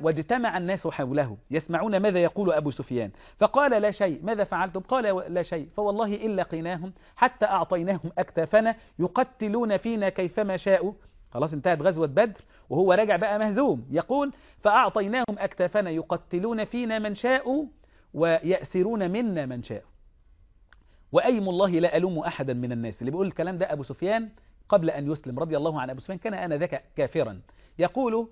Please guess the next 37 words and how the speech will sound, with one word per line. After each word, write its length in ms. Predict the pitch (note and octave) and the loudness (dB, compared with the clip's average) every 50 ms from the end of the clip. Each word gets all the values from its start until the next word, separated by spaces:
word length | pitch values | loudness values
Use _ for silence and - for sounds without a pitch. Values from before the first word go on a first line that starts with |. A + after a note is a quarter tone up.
| _ _ _ | _ _ _
"فأعطيناهم 680 | - A3+ A3 A#3+ G#3+ - G3+ F#3+ F3 G3 G#3+ G3 F3+ F3+ | -2 0 0 0 2 2 0 0 0 0 -2 -2 -2 -4
أكتافنا 460 | - D#3+ - - E3 D#3 - A3+ G#3 | -6 -8 -4 -4 -4 -2 -2 -4 -2
يقتلون 640 | F#3+ F3+ F3 - F3+ E3+ - E3+ E3+ F#3+ A3 G3+ F#3 F3+ | -2 -2 -2 -2 -4 -4 -4 -4 -4 -2 -2 -2 -2 -4
من 120 | E3+ E3+ | -6 -6
شاءوا 360 | - - A3+ B3+ D#4 A#3 A#3 | -2 -2 -2 0 0 0 2
ويأسرون 520 | G#3+ G3+ G3+ C3+ - F#3+ F3+ A3 A3+ G#3 F#3 | 2 2 0 -2 -4 -2 -2 -2 -2 -2 -4
من 120 | F3 E3+ | -4 -6
شاءوا، 380 | - - G#3+ A#3 A3+ A3+ A#3+ A#3+ - - - _ - | -2 0 0 0 0 -2 -6 -8 -10 -16 -20 _ 2
وأيم 480 | D#3 E3+ F3+ A#3+ D4 B3+ A#3+ A3+ A3+ | 2 4 6 6 4 4 2 0 0
الله 320 | G#3+ G#3+ G#3 G#3 A3 A#3 A3 | 0 2 2 4 4 4 4
لا 400 | F#3 G#3 G#3 G3+ G#3 G#3 G#3 G3+ | 4 2 2 4 4 4 4 2
ألوم 280 | G#3 G#3 A#3+ A3+ G#3+ | 2 2 0 0 0
أحدا 380 | A3 G#3 A3 E3+ F3+ G#3 F3 F#3+ | -2 -2 -2 -2 -2 -2 -2 -2
من 200 | F#3 F3+ F3+ F#3 | -2 -2 -2 -2
الناس". 380 | F3+ E3+ E3+ E3+ E3 F3 - - | -2 -2 0 -2 -2 -2 -2 -4
فقال: 340 | F#3 - - B3+ C4 B3+ | -6 -2 0 2 2 4
"ولما؟ 400 | B3 B3 A#3 C4 D4+ B3 D#3 A2 - - - - - | 2 2 2 2 0 0 -2 -6 -10 -14 -20 -4 -2
لما 180 | E3+ A#3 A#3+ A3 | -2 0 0 0
بتلومش 400 | F#3+ F#3+ - G#3+ A#3+ A#3 - G#3 | -2 -2 -2 -4 -4 -4 -4 -4
الناس؟ 200 | G3 G#3+ B3+ G#3 | -2 -2 -2 0
ده 100 | F#3 G3+ | -2 -4
انتوا 180 | F#3 - F3+ F3+ | -4 -2 0 0
راجعين 320 | F3+ F3 E3+ G#3+ A#3+ G#3 | 0 0 0 -2 -2 0
بخيبة، 400 | F3+ F3+ - A#3+ B3 F#3+ C3 A2 | -2 2 4 4 4 4 4 0
راجعين 280 | A#2 C3+ C#3+ F#3 A3 G#3 | -4 -4 -2 -2 -2 -2
مهزومين. 540 | G3 F3 E3+ D#3 F3 F#3 A#3+ B3+ F3 G#2+ - - - - - | -2 -2 -2 -2 -2 -2 0 -2 -4 -6 -10 -16 -20 -10 -4
طب 120 | - D#3 F3+ | -4 -2 -2
انت 200 | G#3+ A3+ E3+ G#3+ | -2 -2 -2 0
ليه 120 | G#3 B3+ | 0 0
ما 80 | A#3+ G#3 | 0 -2
بتلومش 400 | F#3+ - F#3+ A3 A3+ A3 - F#3+ | -2 -2 0 -2 -2 -2 -4 -4
الناس 280 | E3+ E3+ F#3+ G3+ F#3+ - - - - - - | -2 0 0 0 0 -2 -6 -16 -20 -4 4
رغم 220 | D#3+ G#3+ G#3 F#3+ F#3 | 4 4 4 4 0
أنكم 540 | - - E3 D#3+ D#3+ G3 A3 - E3 C3+ A#2 - _ _ _ - | -2 -2 -4 -2 0 -2 0 0 -4 -6 -6 -10 _ _ _ 0
قد 180 | G#3+ B3 G#3 | 0 2 2
انهزمتم؟" 580 | G#3+ F3+ E3+ F3+ E3+ F#3+ G#3+ G#3+ G3+ - G3 F#3+ | 2 0 0 0 2 2 2 2 0 -2 -4 -2
فقال: 520 | D#3 - F3+ - A3+ B3 B3+ B3 B3+ C4 | 0 0 2 4 6 6 6 6 4 2